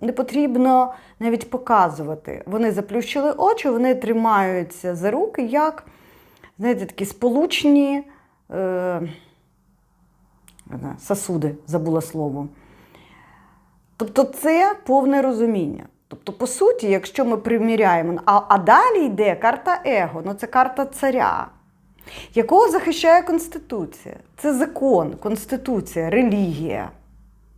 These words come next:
І я не побачила, е, тобто я дивилася, чи будуть якісь такі колосальні зміни в Конституції стосовно посади президента. Ні, не будуть.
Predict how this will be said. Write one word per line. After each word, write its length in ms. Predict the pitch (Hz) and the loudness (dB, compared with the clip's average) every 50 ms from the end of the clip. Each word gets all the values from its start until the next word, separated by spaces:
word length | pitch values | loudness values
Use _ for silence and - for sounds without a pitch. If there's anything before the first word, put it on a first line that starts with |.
| - - - - - - - - - - - - - - - - - - _ _ - | -20 -20 -20 -20 -20 -20 -20 -20 -20 -18 -18 -18 -16 -16 -18 -18 -20 -20 _ _ 2
І 140 | 247 262 | 2 4
я 140 | 254 277 294 | 4 6 4
не 120 | 302 311 311 | 4 4 2
побачила, 680 | 311 311 247 330 359 403 - 330 285 294 294 226 - - | 2 4 6 6 6 4 4 0 0 2 2 2 2 0
е, 80 | 196 196 | -2 -4
тобто 300 | - 226 202 - - 262 | -6 -8 -8 -2 0 0
я 80 | 269 | 2
дивилася, 380 | 226 262 247 247 247 247 233 208 | 2 0 0 0 0 -2 -2 -6
чи 160 | - - 240 | -6 -6 -4
будуть 280 | 214 277 247 277 - 254 | -4 -2 -2 -2 -2 -4
якісь 220 | 220 - 254 240 | -6 -8 -8 -8
такі 260 | - 262 196 - 240 | -8 -8 -10 -10 -10
колосальні 640 | - - 254 247 247 247 247 254 247 226 226 214 214 | -2 0 2 2 2 2 2 2 2 2 2 0 -2
зміни 340 | 202 180 190 233 233 214 202 | -2 -2 -2 0 0 0 -2
в 60 | 196 | -4
Конституції 800 | - - 196 202 196 - - 214 202 - 285 302 302 - 220 202 | -4 -6 -6 -8 -8 -8 -10 -10 -8 -6 -6 -6 -6 -4 -4 -4
стосовно 500 | 196 - - 196 202 226 214 202 208 202 | -4 -6 -8 -6 -4 -2 -2 0 -2 -4
посади 360 | - 190 190 - 208 185 185 | -4 -6 -2 0 0 0 0
президента. 560 | 180 - 202 202 190 185 196 190 180 180 208 | -2 -4 -4 -4 -4 -2 -2 -2 -2 -2 -2
Ні, 260 | 214 233 247 277 339 415 | 0 2 2 4 2 2
не 140 | 440 440 | 0 -2
будуть. 440 | 349 220 175 160 151 156 156 - - | -2 -2 -4 -4 -4 -6 -8 -10 -14